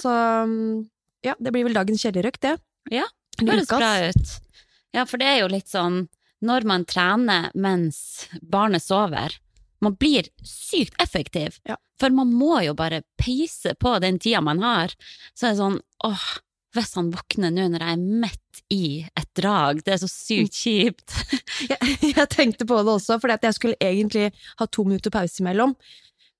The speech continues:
Speaker 1: For det, det var
Speaker 2: Mm.
Speaker 1: mye pust og pes her, så jeg trengte i utgangspunktet å hente meg inn. Så tenkte jeg, «Nei, vet du hva, her får jeg bare peise på.» Så det var ett minutt pause da, og så var det rett på igjen. Så det, det ble litt tøffere økt, eh,
Speaker 2: Det blir
Speaker 1: enn det jeg
Speaker 2: ingen
Speaker 1: hadde
Speaker 2: pauser.
Speaker 1: sett for meg. <laughs> Nei, det er det.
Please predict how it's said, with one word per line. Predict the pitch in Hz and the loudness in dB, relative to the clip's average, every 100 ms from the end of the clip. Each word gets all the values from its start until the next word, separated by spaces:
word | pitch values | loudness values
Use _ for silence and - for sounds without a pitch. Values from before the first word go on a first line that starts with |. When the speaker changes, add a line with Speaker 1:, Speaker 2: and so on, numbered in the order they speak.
| - | -6
Speaker 1:
For | - | -4
det, | 185 | -2
det | 202 | 2
var | 208 233 | 4 4
Speaker 2:
Mm. | 220 | 4
Speaker 1:
mye | 202 | 2
pust | - 196 | 0 -4
og | - | -2
pes | 175 180 | -4 0
her, | 247 240 | 0 0
så | - | -2
jeg | 214 | -2
trengte | 220 180 - 131 | -2 -2 -2 -2
i | 190 | -2
utgangspunktet | - 180 - 185 202 | -2 -4 -2 -4 -2
å | |
hente | 170 - | -4 -4
meg | 190 | -4
inn. | 226 | -2
Så | 202 | -4
tenkte | 175 - | -8 -10
jeg, | - _ _ _ _ _ _ | -12 _ _ _ _ _ _
«Nei, | - - 196 | -14 -10 -10
vet | - | -6
du | |
hva, | 185 196 | -4 -4
her | - 190 | -6 -4
får | 214 | -2
jeg | |
bare | 190 180 | -2 -4
peise | 180 160 170 | -6 -6 -6
på.» | 220 | -6
Så | - | -4
det | 214 | -4
var | - | -4
ett | - 196 | -6 -2
minutt | 196 | -2
pause | - 170 - - | -2 -6 -6 -6
da, | 247 | -6
og | 226 | -6
så | - | -8
var | 208 196 | -10 -8
det | 196 | -8
rett | 185 - | -8 -8
på | 185 180 | -6 -4
igjen. | 180 233 | -4 -6
Så | - 226 | -4 -2
det, | 214 208 - - - | -2 -4 -10 -20 -8
det | - | 2
ble | 349 359 | 4 4
litt | 339 | 4
tøffere | 320 - 233 247 | 2 4 4 4
økt, | - - 302 | 2 0 4
eh, | 269 | 6
Speaker 2:
Det | 254 | 8
blir | 254 | 8
Speaker 1:
enn | 226 | 8
det | |
jeg | 226 | 8
Speaker 2:
ingen | 220 262 | 8 8
Speaker 1:
hadde | 240 247 | 8 6
Speaker 2:
pauser. | 311 | 4
Speaker 1:
sett | 320 294 247 | 6 6 6
for | 240 | 6
meg. | 277 311 | 6 6
<laughs> | 311 | 6
Nei, | 320 | 8
det | 294 294 | 8 6
er | |
det. | 277 285 277 - 330 - 370 359 403 453 392 | 6 4 -4 -4 -4 -2 0 2 2 -2 -4